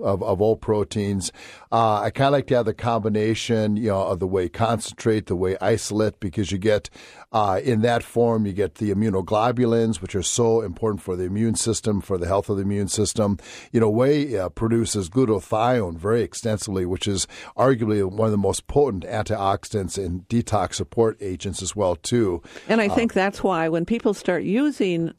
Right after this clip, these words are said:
Speaker 2: and making protein drinks,
Speaker 1: Mm-hmm.
Speaker 2: they start <laughs> feeling so much better.
Speaker 1: Oh, absolutely.
Speaker 2: Yeah.
Speaker 1: Yeah. So that, that, that's my favorite, and,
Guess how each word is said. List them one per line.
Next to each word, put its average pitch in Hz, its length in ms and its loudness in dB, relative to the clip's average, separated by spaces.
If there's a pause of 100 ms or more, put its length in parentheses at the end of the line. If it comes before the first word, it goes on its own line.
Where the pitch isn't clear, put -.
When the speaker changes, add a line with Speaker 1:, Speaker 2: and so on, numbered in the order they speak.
Speaker 2:
and 147 260 2
making 180 320 0
protein 196 500 0
drinks, 156 640 -2 (260)
Speaker 1:
Mm-hmm. 107 300 2 (140)
Speaker 2:
they 185 100 4
start 175 400 0
<laughs> - 120 -12
feeling 202 420 2
so 127 240 -2
much 127 260 -4
better. 127 380 -2 (200)
Speaker 1:
Oh, 110 300 0 (220)
absolutely. 95 800 -4 (140)
Speaker 2:
Yeah. 104 140 0
Speaker 1:
Yeah. 87 200 0 (380)
So 135 120 4
that, 147 180 4
that, 151 180 2
that's 139 260 -2
my 123 220 2
favorite, 107 600 0
and, 92 220 -2